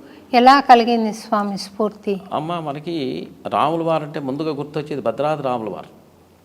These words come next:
Speaker 2: So అంతేకాకుండా దక్షిణ అయోధ్య అనేటువంటి క్షేత్రం, రామనారాయణ క్షేత్రం, వైకుంఠరాముడు అనేటువంటి క్షేత్రం.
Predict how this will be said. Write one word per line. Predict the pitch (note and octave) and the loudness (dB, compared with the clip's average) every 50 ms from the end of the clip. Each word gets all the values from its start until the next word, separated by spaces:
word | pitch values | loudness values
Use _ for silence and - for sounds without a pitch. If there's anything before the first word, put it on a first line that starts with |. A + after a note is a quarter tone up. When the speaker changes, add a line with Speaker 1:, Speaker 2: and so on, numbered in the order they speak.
| _ _ _ - _ _ _ _ _ _ _ _ _ _ _ _ - - | _ _ _ -20 _ _ _ _ _ _ _ _ _ _ _ _ -16 -14
Speaker 2:
So | - | -12
అంతేకాకుండా | - A#2+ D3 C3+ C#3+ B2+ - C#3+ C3+ C#3+ | -10 -8 -6 -4 -4 -4 -4 -4 -4 -4
దక్షిణ | - - G2+ - - D3 D3 | -4 -4 -6 -8 -8 -8 -6
అయోధ్య | C#3+ C#3+ C#3+ D3 C#3 - - B2+ | -4 -4 -4 -4 -4 -6 -6 -6
అనేటువంటి | B2 B2 B2+ B2 B2 - B2+ A#2 - - | -4 -4 -4 -6 -6 -8 -10 -8 -8 -12
క్షేత్రం, | - - G#2+ G2 - - C3+ C3+ C3+ | -10 -8 -8 -8 -8 -8 -10 -8 -4
రామనారాయణ | A#2 G#2+ A2+ A#2 B2+ B2+ C3 C3 B2+ B2 A#2 G#2+ | 0 2 2 2 2 2 2 2 2 0 -2 -4
క్షేత్రం, | - - - A2+ - - C#3+ C3+ C3 | -6 -8 -8 -8 -8 -8 -10 -6 -4
వైకుంఠరాముడు | A#2 A2+ A#2+ A#2 A#2+ C3 B2 B2 B2 A#2+ A#2 A2+ A#2 A2+ A#2+ A#2+ | -4 -4 -4 -6 -8 -10 -4 -2 0 2 2 0 -2 -4 -6 -6
అనేటువంటి | A2 A#2 A2+ A2+ - A2 G#2 G#2+ | -6 -6 -8 -8 -10 -10 -10 -10
క్షేత్రం. | G2+ - - - A2 G#2 - - - | -14 -12 -10 -8 -8 -8 -10 -14 -16